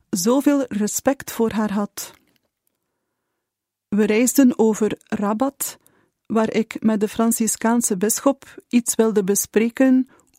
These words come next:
over de zielzorg in het kamp. Dat was in een vloek en een zucht geregeld.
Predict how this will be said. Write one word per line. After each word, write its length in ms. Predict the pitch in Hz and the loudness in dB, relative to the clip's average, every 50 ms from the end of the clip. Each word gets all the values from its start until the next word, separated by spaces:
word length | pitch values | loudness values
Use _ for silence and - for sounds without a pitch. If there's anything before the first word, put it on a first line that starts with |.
| _ | _
over 380 | - 226 226 214 - 226 220 190 | 0 0 2 4 2 0 0 2
de 120 | 196 214 | 0 -2
zielzorg 560 | 190 - 233 254 262 240 - 254 - - - | 0 2 0 0 0 0 0 -2 -2 -2 -4
in 140 | - 226 214 | -2 0 0
het 160 | 233 233 - | 0 0 -4
kamp. 520 | - - 208 202 196 196 196 - - - _ _ _ _ _ _ _ _ _ _ _ _ _ _ _ _ _ _ _ _ _ _ _ _ _ _ _ _ _ _ _ _ _ _ _ _ | -6 -6 -2 -2 -2 -2 -2 -6 -10 -18 _ _ _ _ _ _ _ _ _ _ _ _ _ _ _ _ _ _ _ _ _ _ _ _ _ _ _ _ _ _ _ _ _ _ _ _
Dat 200 | _ - 226 226 | _ -2 -2 2
was 200 | - 240 240 226 | 2 2 4 4
in 120 | 247 226 220 | 4 2 4
een 160 | 220 214 214 | 2 2 0
vloek 300 | - - 233 294 294 - - - _ _ | 2 2 2 2 0 -4 -12 -14 _ _
en 140 | - 233 233 | 2 2 4
een 160 | 240 233 233 | 4 4 2
zucht 360 | 220 214 208 220 - - - | 2 0 -2 -4 -6 -12 -6
geregeld. 840 | - - 233 220 202 202 196 - 202 196 196 - _ - - - | -2 -2 -2 0 -2 -4 -4 -6 -6 -6 -6 -8 _ -14 -14 -14